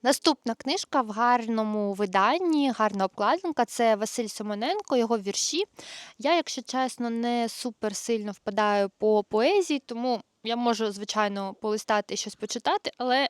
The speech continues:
якщо чесно, я просто не, е, не фанат. Це не для мене, але видання дуже класне, приємно тримати навіть в руках. Це поет-, українська поетична класика від видавництва Абаба Галамага.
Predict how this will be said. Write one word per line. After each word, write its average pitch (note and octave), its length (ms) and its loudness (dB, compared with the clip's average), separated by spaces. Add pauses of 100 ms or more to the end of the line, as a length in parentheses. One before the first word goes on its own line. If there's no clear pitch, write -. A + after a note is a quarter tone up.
якщо - 240 -10
чесно, D4 480 2
я A#3 160 0
просто A#3 340 -2
не, A3+ 420 0 (680)
е, G#3 120 2
не A#3+ 140 2
фанат. G3 460 0
Це A3+ 200 -2
не G#3 320 -4
для G3 160 -4
мене, E4+ 340 0
але A#3+ 200 2
видання A3+ 360 2
дуже G#3 240 -2
класне, F#4+ 480 2 (720)
приємно C4+ 1080 2 (220)
тримати A#3+ 380 0
навіть A#3 260 0
в G#3+ 60 -8
руках. F#3 360 2
Це D#4+ 580 4 (140)
поет-, A#3+ 300 2
українська C4+ 420 2
поетична A3+ 460 0
класика B3 560 2
від C4 160 -2
видавництва A#3 680 0
Абаба B3 500 8
Галамага. A3 680 6